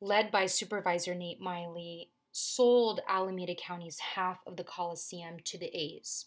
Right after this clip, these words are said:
Prior to that, the Coliseum was equally owned by Oakland and Alameda County. Oakland still owns its half of the Coliseum, but Alameda County in twenty nineteen sold its half of the Coliseum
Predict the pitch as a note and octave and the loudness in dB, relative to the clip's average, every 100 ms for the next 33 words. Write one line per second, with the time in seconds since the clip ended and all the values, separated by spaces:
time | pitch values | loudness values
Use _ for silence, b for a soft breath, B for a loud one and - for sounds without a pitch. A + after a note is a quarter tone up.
0 | - - G3 G#3 G#3 - F3+ F3 E3+ F3 | -6 0 2 2 0 -4 -4 -2 -2 -4
1 | - B B B - F3+ F#3+ F#3 F#3 F3+ | -8 B B B -14 -8 -4 -2 -2 -4
2 | F3 - G#3+ F#3+ F#3 - F#3 F3+ F3 E3+ | -6 0 2 4 2 0 0 -4 -6 -8
3 | E3 D#3 A#3 G#3+ G3+ G3+ F#3 F#3 F#3 F3 | -4 -4 -4 -6 -4 -2 -2 -4 -6 -6
4 | E3+ E3+ - F3 E3 E3+ - G3+ G#3+ G3+ | -8 -10 -8 -4 -2 -2 -2 -4 -2 -4
5 | G3 F#3+ E3 E3 E3+ E3 D#3+ D#3+ D#3 D#3 | -4 -4 -4 -4 -4 -8 -8 -8 -10 -10
6 | D#3+ _ - - G#3+ G#3 G#3 G3+ - F3+ | -14 _ -8 0 0 0 -2 0 0 0
7 | F3+ F#3+ F#3 F3+ - G3+ - F#3 F3+ F#3 | -2 -4 -4 -4 -4 -4 0 0 0 -4
8 | E3+ - F3 F3 - F3+ E3+ E3 E3 - | -10 -4 -2 -2 -4 -6 -8 -8 -10 -16
9 | B B B F3+ - F#3+ F#3+ F3+ F3 - | B B B -2 2 2 0 -4 -6 -6
10 | F3+ F3+ F3 F3 F#3 F3+ - F3+ F3 E3+ | -8 -8 -10 -12 -12 -12 -10 -10 -10 -12
11 | E3+ F3 - F3+ E3+ - A3 G3+ G3 E3+ | -12 -12 -12 -8 -4 -2 -2 -4 -4 -4
12 | - - D#3 D#3 - F3 F3 - F3+ E3+ | -4 -4 -6 -8 -12 -12 -10 -6 -4 -2
13 | - D#3+ D#3 D#3+ | -4 -6 -8 -12